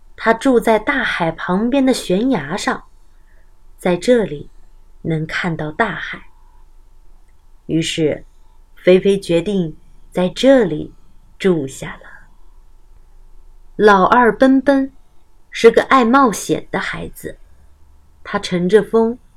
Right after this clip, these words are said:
来到了沙漠，在这里，天是蓝的，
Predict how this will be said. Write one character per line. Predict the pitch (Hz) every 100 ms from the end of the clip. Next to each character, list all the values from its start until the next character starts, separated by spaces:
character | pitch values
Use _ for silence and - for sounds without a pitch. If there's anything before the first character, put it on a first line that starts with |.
| -
来 | 160 151 147
到 | 170
了 | 147
沙 | - 202 202
漠， | 240 240 - - _ _ _ - - _ - -
在 | 185
这 | 180 247 175
里， | - - _ _ - - - -
天 | - 208 196 196
是 | - 165
蓝 | 139 131 156
的， | 180 156